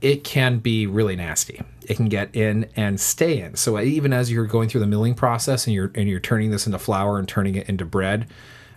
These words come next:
uh, the fungus is still very much present. It's present through the cooking process. It doesn't cook off. And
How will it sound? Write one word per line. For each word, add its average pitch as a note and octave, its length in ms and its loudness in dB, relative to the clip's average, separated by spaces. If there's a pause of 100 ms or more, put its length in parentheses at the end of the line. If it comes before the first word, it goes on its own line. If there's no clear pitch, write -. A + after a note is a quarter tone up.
uh, F#2+ 180 0
the G2+ 80 -2
fungus A2+ 460 2
is F#2+ 100 0
still - 240 2
very G2+ 220 2
much F#2+ 240 -4
present. A2 400 0 (320)
It's A#2 120 -2
present A2 360 2
through B2+ 260 4
the B2+ 80 0
cooking C3 300 0
process. C#3 460 0
It A2+ 60 0
doesn't G#2+ 360 -2
cook - 260 0
off. A2+ 460 0 (540)
And A#2 500 2